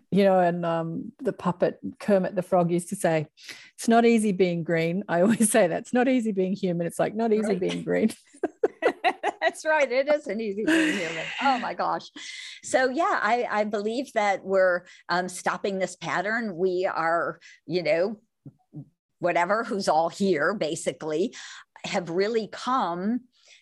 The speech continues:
Speaker 2: to complete all these old patterns, to complete them, to unwrite them, to work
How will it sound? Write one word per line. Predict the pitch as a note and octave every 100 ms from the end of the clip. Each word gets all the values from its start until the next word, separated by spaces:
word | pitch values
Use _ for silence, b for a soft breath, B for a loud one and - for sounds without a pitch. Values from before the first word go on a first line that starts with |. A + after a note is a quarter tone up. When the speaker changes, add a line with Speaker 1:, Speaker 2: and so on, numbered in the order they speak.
| _
Speaker 2:
to | - G#3+ G3 E3+ -
complete | G#3 F#3+ _ _ - F3+ F#3 G#3 A3+ A#3+ A3 -
all | F#3
these | F#3+ F3+ F3+
old | E3+ F3
patterns, | - E3 E3 D#3+ E3+ F3 - B B
to | - F#3
complete | G3+ F#3+ - G3+ A3 A3
them, | G3+ F#3 F3 E3+ B B B -
to | A3 G3+ D#3 -
unwrite | G#3+ A#3 A#3 G3+ F#3+ F#3+ F#3
them, | F#3+ F#3 F3+ F3
to | F3+ F3+
work | E3+ G#3 A3